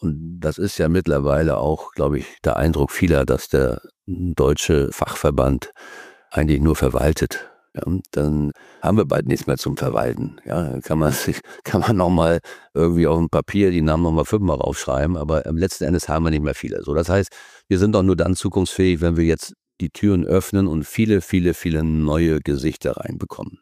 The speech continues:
So. Es gibt ja auch, der Vorteil der Leichtathletik ist ja durchaus, wir haben ja eine relativ große Zeitspanne des Eintritts in die Leichtathletik mit Chance auf international erfolgreich.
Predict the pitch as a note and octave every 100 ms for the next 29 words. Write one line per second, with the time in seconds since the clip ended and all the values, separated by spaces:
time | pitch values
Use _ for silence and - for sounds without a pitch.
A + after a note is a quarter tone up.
0 | _ - B1 B1+ - - - - - -
1 | - - A2 G2 C#2 E2+ - - B2 B2+
2 | A2+ F#2+ E2 E2 G#2+ - G#2 G#2 G2 E2+
3 | D#2+ F#2 D#2+ E2 - C#2+ F#2 G#2 - D2
4 | D2 E2+ F#2+ C2 F2 E2+ D#2 F#2+ F2+ E2
5 | - - D2+ F#2 G#2 F2+ - E2 F2+ F#2+
6 | - - - - D2+ D#2+ E2+ - - -
7 | D#2+ - D2+ F#2+ A#2 - F#2 - - _
8 | D#2+ D#2 B1+ D2+ E2 D#2 C#2+ D2 E2 A#2+
9 | A#2+ - - - G2+ - - F#2+ A#2 -
10 | - F#2+ G2 - - _ - F#2+ F#2+ F2
11 | F2+ E2 - G2+ F#2+ - -